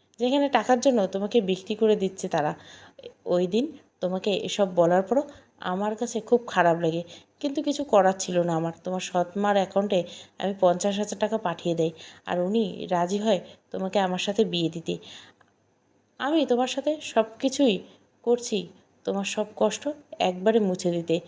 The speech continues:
আর গহনাগুলো আমি অনেক আগেই বানিয়ে রাখি, কারণ আমার আত্মবিশ্বাস ছিল আমি তোমাকে বিয়ে করব। আর যেসব করছি সব আমার সাজানো ছিল। আইরিন, আমি তোমাকে ভালোবাসি। আমি তোমার সব কষ্ট দূর করে দিতেই তোমার জীবনে এসেছি।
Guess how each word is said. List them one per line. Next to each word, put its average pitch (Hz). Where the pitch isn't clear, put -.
আর 180
গহনাগুলো 185
আমি 202
অনেক 175
আগেই 175
বানিয়ে 170
রাখি, 175
কারণ 233
আমার 269
আত্মবিশ্বাস 247
ছিল 214
আমি 185
তোমাকে 190
বিয়ে 175
করব। 170
আর 185
যেসব 202
করছি 214
সব 190
আমার 202
সাজানো 175
ছিল। 170
আইরিন, 190
আমি 180
তোমাকে 196
ভালোবাসি। 175
আমি 277
তোমার 294
সব 269
কষ্ট 269
দূর 226
করে 254
দিতেই 240
তোমার 190
জীবনে 190
এসেছি। 170